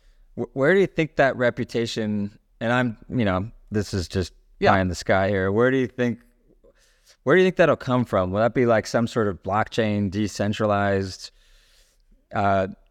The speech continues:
Speaker 1: thing, or do you think it's like the Google search, you know?
Speaker 2: I, yeah, I, I think that that's a great question. I mean, I think I,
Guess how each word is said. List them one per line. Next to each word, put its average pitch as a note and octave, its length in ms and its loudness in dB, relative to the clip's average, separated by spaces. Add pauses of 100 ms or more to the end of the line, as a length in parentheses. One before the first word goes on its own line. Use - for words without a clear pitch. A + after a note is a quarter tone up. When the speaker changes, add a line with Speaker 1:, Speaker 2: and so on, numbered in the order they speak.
(200)
Speaker 1:
thing, A#2 300 2
or A#2 240 4
do G#2 100 0
you A2 60 4
think G#2 280 -2
it's G2+ 200 -2
like F#2+ 240 2
the G#2+ 80 2
Google F#2+ 580 2
search, - 760 -6 (480)
you G2 120 0
know? F2+ 340 0
Speaker 2:
I, A#2 120 4
yeah, G#2+ 280 6
I, G#2 140 4
I G#2+ 100 2
think A2+ 160 0
that G2 220 0
that's F#2 220 -2
a G2 40 -4
great F#2 220 0
question. F2 600 -4 (100)
I G#2 40 -6
mean, F#2 400 -2
I - 160 -12
think A2 360 -4 (760)
I, C3+ 200 4